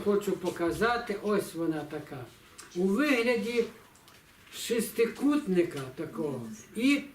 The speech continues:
де багато побудовано, м, фортифікаційних укріплень.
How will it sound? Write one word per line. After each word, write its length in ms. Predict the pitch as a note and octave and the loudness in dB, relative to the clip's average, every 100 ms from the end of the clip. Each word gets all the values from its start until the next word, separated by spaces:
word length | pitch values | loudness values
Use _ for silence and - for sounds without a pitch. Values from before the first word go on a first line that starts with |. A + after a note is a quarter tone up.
| - | -18
де 440 | D#3 D3 A3+ C4+ B3+ - E3+ C#3+ | -16 0 2 4 0 -4 -10 0
багато 800 | G3 F3 G#3 C4 C#4+ - C4+ G#3+ G#3+ | 2 2 2 2 0 0 -2 0 2
побудовано, 1200 | A3+ F3+ G3 F#3+ E3+ A3+ B3+ A#3+ A#3+ A#3 A#3 G#3+ - - - - F#3 | 2 4 2 2 4 4 4 0 0 2 2 2 -2 -14 -18 -4 2
м, 520 | F#3+ F#3 F#3 F3+ F3+ - | 4 4 2 0 -2 0
фортифікаційних 1080 | G3+ G#3 G3+ G#3+ G3 B3+ C4 A#3+ A3 - | 2 2 4 2 2 0 0 2 0 0
укріплень. 720 | A3 - A3+ B3 - C#3 B2+ | -2 2 2 4 2 -4 -8